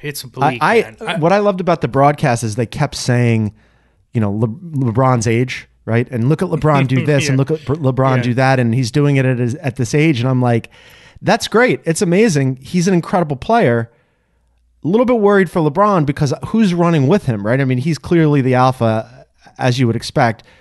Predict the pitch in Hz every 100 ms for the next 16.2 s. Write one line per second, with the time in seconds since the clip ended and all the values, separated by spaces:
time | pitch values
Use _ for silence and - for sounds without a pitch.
0 | _ _ - 131 156 135 143 131 139 123
1 | 123 127 120 117 107 - 135 117 104 _
2 | _ _ _ _ _ _ _ - 139 -
3 | - _ - 165 165 190 208 208 151 151
4 | 170 175 139 151 156 - 147 123 - -
5 | 156 - 151 127 113 113 _ _ _ _
6 | _ 117 127 160 170 156 139 135 127 120
7 | - - 180 170 131 113 113 117 113 139
8 | 160 151 151 117 117 110 - 143 - 80
9 | 101 123 131 131 147 135 147 139 147 160
10 | 147 135 120 180 170 151 165 156 139 151
11 | 147 151 143 143 143 143 - 127 143 139
12 | 139 131 - - - 113 131 131 160 139
13 | - 151 - 156 147 - - 139 135 160
14 | - 151 147 - 139 147 143 147 135 156
15 | 277 302 240 - 226 214 156 180 185 117
16 | 57 -